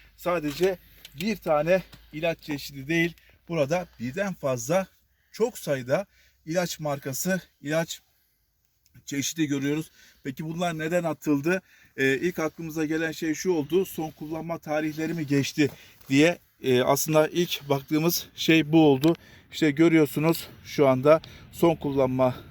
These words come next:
tarihi iki bin yirmi üç yılı Mart ayı ama, e, işte burada da farklı bir ilaç. İki bin yirmi iki yılı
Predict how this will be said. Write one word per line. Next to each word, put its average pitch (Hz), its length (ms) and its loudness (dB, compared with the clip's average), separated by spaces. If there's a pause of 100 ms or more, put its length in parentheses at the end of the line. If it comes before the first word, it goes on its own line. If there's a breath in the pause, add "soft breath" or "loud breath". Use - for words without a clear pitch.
(120)
tarihi 151 420 6
iki 151 300 -2
bin 147 160 2
yirmi 147 320 0
üç 160 200 0
yılı 160 240 4 (520 loud breath)
Mart 175 300 6
ayı 156 300 6 (280 loud breath)
ama, 147 300 2 (320 soft breath)
e, 131 520 4 (440 loud breath)
işte 143 240 -2
burada 147 240 2
da 156 140 4
farklı 151 440 0
bir 139 200 0
ilaç. 139 320 0 (280 loud breath)
İki 151 220 -6
bin 151 140 2
yirmi 147 320 0
iki 139 220 0
yılı 139 300 8